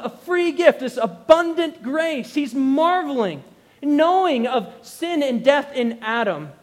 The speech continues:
and knowing then in light of that of grace and life in Jesus will make one do that. Will make one think, like, "How much more? If that is what the situation was and Jesus came to this, how much more?"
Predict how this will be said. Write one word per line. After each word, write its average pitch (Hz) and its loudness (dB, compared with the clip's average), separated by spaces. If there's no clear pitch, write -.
and 214 -2
knowing 233 2
then 208 -2
in 196 -6
light 190 -2
of 156 -8
that 160 -4
of 160 -10
grace 185 -6
and 151 -14
life 160 -8
in 151 -16
Jesus 151 -16
will 156 -6
make 156 -10
one 143 -12
do 131 -18
that. - -20
Will 175 -8
make 170 -8
one 156 -10
think, 147 -16
like, 123 -20
"How 185 -16
much 160 -12
more? 185 -8
If - -20
that 220 -10
is 165 -16
what 170 -8
the 135 -20
situation 160 -14
was 135 -16
and 127 -20
Jesus 185 -12
came 165 -10
to 151 -14
this, 170 -12
how 202 -20
much 156 -16
more?" 151 -12